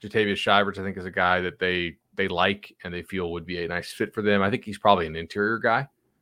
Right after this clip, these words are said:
uh, but still, that's, that's a, a, potentially an important player for them in that class. A-, again, like, Alex Atkins just continues to have good relationships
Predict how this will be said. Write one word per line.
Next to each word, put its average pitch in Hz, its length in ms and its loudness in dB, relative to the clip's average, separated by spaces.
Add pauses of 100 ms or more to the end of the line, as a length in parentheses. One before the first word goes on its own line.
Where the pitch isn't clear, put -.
(240)
uh, 85 260 -6 (300)
but 92 260 0 (240)
still, 82 320 -2
that's, - 500 -8 (480)
that's 92 160 -6
a, 101 60 -8
a, 92 360 -6 (380)
potentially 120 460 4
an 101 40 4
important 101 440 -4
player 101 260 0
for - 140 -12
them 87 400 -4 (920)
in 104 120 2
that 90 200 0
class. 95 460 4
A-, 113 160 -8
again, 143 340 4
like, 123 240 -2 (180)
Alex 151 280 6
Atkins 143 260 2
just 120 160 -8
continues 113 440 -4
to 104 180 -4
have 98 180 0
good 120 160 0
relationships 104 880 -4